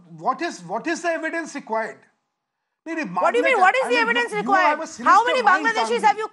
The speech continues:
Speaker 2: caught?
Speaker 1: Did
Speaker 2: How
Speaker 1: anybody
Speaker 2: many
Speaker 1: say
Speaker 2: illegal
Speaker 1: tomorrow,
Speaker 2: Bangladeshis
Speaker 1: "You
Speaker 2: have
Speaker 1: are
Speaker 2: you
Speaker 1: a,
Speaker 2: caught in
Speaker 1: you
Speaker 2: any
Speaker 1: are a
Speaker 2: of these
Speaker 1: woman who's
Speaker 2: crimes?
Speaker 1: inciting violence"?
Speaker 2: You can stand and
Speaker 1: You
Speaker 2: make
Speaker 1: are a
Speaker 2: any
Speaker 1: foul
Speaker 2: comment.
Speaker 1: individual.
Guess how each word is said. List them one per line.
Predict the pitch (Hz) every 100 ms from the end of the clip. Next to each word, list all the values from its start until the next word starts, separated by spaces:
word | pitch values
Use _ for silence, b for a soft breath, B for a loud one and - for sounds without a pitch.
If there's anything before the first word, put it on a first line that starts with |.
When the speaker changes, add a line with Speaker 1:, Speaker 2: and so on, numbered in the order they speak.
| 359
Speaker 2:
caught? | 427 415
Speaker 1:
Did | 220 339
Speaker 2:
How | 285 349 480
Speaker 1:
anybody | 453
Speaker 2:
many | 480
Speaker 1:
say | 453
Speaker 2:
illegal | 392 440 -
Speaker 1:
tomorrow, | 339
Speaker 2:
Bangladeshis | - 403 427 440 453
Speaker 1:
"You |
Speaker 2:
have | 359 370
Speaker 1:
are |
Speaker 2:
you | 359
Speaker 1:
a, | 359
Speaker 2:
caught | 403 453
in |
Speaker 1:
you | 381
Speaker 2:
any | 339
Speaker 1:
are | 359
a |
Speaker 2:
of | -
these | 403
Speaker 1:
woman | 403 381
who's | 320
Speaker 2:
crimes? | 392 480
Speaker 1:
inciting | - 240 349 392
violence"? | 370 359 359 233 294
Speaker 2:
You | 403 480
can | 466
stand | 392 403
and | 453
Speaker 1:
You | 370
Speaker 2:
make | 349
Speaker 1:
are | 359
a | 349
Speaker 2:
any | 494
Speaker 1:
foul | 494 415
Speaker 2:
comment. | 392 277
Speaker 1:
individual. | 370 370 302 302